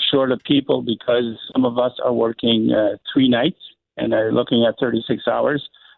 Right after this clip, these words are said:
uh, during the week. Plus, we have our other lives to live. So we're starting to burn out, and now we're opening up to the Selkirk, uh, City and our, uh, citizens to step up and give us a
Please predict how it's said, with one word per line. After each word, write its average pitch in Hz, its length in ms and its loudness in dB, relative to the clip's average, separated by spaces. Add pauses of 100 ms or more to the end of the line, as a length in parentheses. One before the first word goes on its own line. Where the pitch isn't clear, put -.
uh, 117 100 0
during 117 320 2
the 110 80 0
week. 127 280 0
Plus, 123 280 -2
we 117 100 0
have 113 220 -2
our 120 320 0 (100)
other 120 300 -2
lives 117 260 0 (140)
to 135 80 -10
live. 127 260 0 (560)
So 120 360 0
we're 127 340 -2 (200)
starting 131 400 -2
to 127 60 -14
burn 123 280 -2
out, 135 300 0 (120)
and 123 160 -2
now 127 300 0
we're 120 420 -2 (360)
opening 135 380 2
up 131 220 0
to 120 120 0
the 110 240 -2
Selkirk, 123 380 -2 (100)
uh, 120 100 0 (100)
City 165 320 0 (640)
and 127 220 2
our, 120 380 0
uh, 117 640 -2 (100)
citizens 151 420 0 (100)
to 127 220 2 (100)
step 139 220 -2
up 139 260 -2
and 131 120 -6
give 135 160 -2
us 143 160 -4
a 123 80 -4